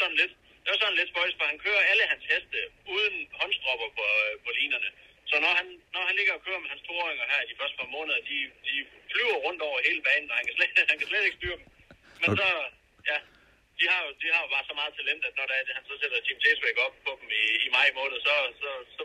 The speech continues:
Speaker 1: bliver de.
Speaker 2: Så er de klar.
Speaker 1: Ja.
Speaker 2: <laughs> Ja, det er jo fascinerende. Øh, øh, den her Fashion Schooner, den er jo efter Wallner, øh, og Wallner har vi jo talt rigtig meget om. Øh, synes du, den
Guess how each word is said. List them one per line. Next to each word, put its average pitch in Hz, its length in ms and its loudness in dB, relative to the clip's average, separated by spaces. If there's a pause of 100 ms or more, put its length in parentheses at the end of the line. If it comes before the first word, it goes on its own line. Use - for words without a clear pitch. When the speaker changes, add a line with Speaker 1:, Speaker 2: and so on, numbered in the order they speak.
Speaker 1:
bliver - 220 -6
de. - 40 -8 (760)
Speaker 2:
Så - 80 -2
er 107 80 2
de 92 120 -4
klar. 113 140 6 (1040)
Speaker 1:
Ja. 147 120 2
Speaker 2:
<laughs> - 40 -12 (1400)
Ja, 101 80 4
det 95 80 4
er 110 120 6
jo 98 100 0
fascinerende. 104 500 4 (460)
Øh, 95 440 4
øh, - 1160 -6
den 147 120 4
her 147 120 4
Fashion 135 380 8
Schooner, 139 440 4
den 117 200 4
er 120 100 2
jo 107 120 6
efter 113 220 2 (840)
Wallner, 107 420 6 (200)
øh, 90 500 -2 (960)
og 95 120 4
Wallner 127 340 10 (120)
har 104 160 6
vi 95 120 4
jo 90 40 4 (160)
talt 117 300 6
rigtig 110 260 0
meget 107 160 6 (100)
om. 117 60 4 (180)
Øh, 87 360 0
synes 147 220 4
du, 131 60 2 (100)
den 123 100 2